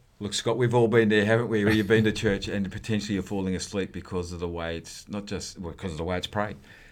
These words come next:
and not careful enough attention has been paid to how to do public prayer. Sometimes we do need to pay attention to, there are people who are gifted at, at publicly praying. And we do need to have them as the ones leading public prayer. I think it really helps that part of a service.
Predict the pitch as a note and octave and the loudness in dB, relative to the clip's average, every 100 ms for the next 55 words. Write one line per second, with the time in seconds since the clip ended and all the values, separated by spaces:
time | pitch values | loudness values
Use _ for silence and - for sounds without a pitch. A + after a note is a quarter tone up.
0 | - G#2+ G2+ A2+ A#2 - - A2+ B2 B2 | -4 0 2 0 -2 -8 -4 0 0 0
1 | G#2 F#2 F#2 - G2+ G2+ F2 F#2 E2+ F2+ | -2 -2 -4 -4 -6 -4 -6 -6 -4 -6
2 | F2 - F2+ F2+ E2+ E2+ - F2 F2+ D#2+ | -6 -4 -4 -4 -6 -10 -6 -4 -4 -4
3 | F2 F#2+ F2+ F#2 F#2 F2+ F#2+ B2+ - - | -6 -6 -8 -10 -8 -8 -8 -10 -16 -20
4 | - - - - - D#3+ F3+ B2 G2+ G2 | -20 -20 -18 -6 2 2 2 0 -2 0
5 | A2 A2 D#3 E3 C3 B2 A#2 A2 A#2 G#2+ | 0 0 0 -2 -4 0 0 0 -4 -4
6 | G2+ G#2 G2+ A#2+ E3 G3 C3+ B2+ B2+ A2 | -4 -4 0 0 0 -4 -6 -4 -4 -4
7 | A2 B2 A2 G2 B2 - E2 - _ - | -2 -2 -2 -2 -4 -4 -12 -14 _ -6
8 | G2+ - - G2 - - A2 G2+ G2 F#2 | -6 -4 -6 -8 -8 -8 -6 -6 -6 -6
9 | F#2 - - - - - - A#2+ A#2 G#2+ | -6 -8 -10 -14 -20 -20 -4 -2 0 0
10 | A#2+ C3 A2 G2+ F#2+ F#2+ G2 F#2+ F2+ F#2 | 2 2 0 0 -2 -4 -6 -6 -4 -4
11 | G2 - F#2 F2+ F#2 F2 F2+ F2+ E2+ F2 | -4 -6 -8 -6 -8 -6 -6 -8 -6 -6
12 | F2+ E2+ F2 F2 E2+ - E2 A2 D3 - | -6 -8 -12 -12 -14 -12 -12 -12 -16 -20
13 | - _ - G2 G#2+ F#2 F#2 G2 F#2+ F2+ | -20 _ -8 -4 -2 -2 0 0 0 -2
14 | D#2+ F2 - - F#2 - - E2+ E2+ E2 | -4 -8 -8 -8 -8 -8 -10 -10 -10 -12
15 | - D#2+ - - - | -14 -12 -12 -14 -18